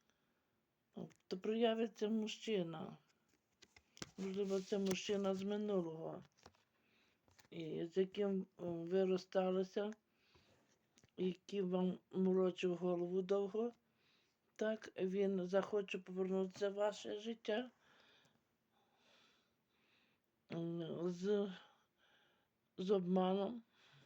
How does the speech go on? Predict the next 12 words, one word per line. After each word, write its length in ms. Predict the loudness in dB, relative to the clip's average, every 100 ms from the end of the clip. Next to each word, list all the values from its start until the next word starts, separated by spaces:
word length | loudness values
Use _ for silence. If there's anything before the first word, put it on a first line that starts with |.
| -20 _ _ _ _ _ _ -8 -8 _ -20 _ -10
з 100 | -2
маніпуляціями, 1300 | 0 2 0 0 2 4 4 0 0 0 0 -2 -4 -10 -6
затягнути 800 | -2 -2 0 0 0 -2 0
вас 360 | 0 2 0 -4
в 40 | _ -20 -20 _ -4
то 120 | -2
болото, 580 | 2 2 2 0 0 0
в 80 | 0 -4 _ _ _ _ _ 0
якому 520 | 0 4 4 4 6
ви 140 | 4
вже 240 | 4 2 0
були. 500 | -2 -2 0 -2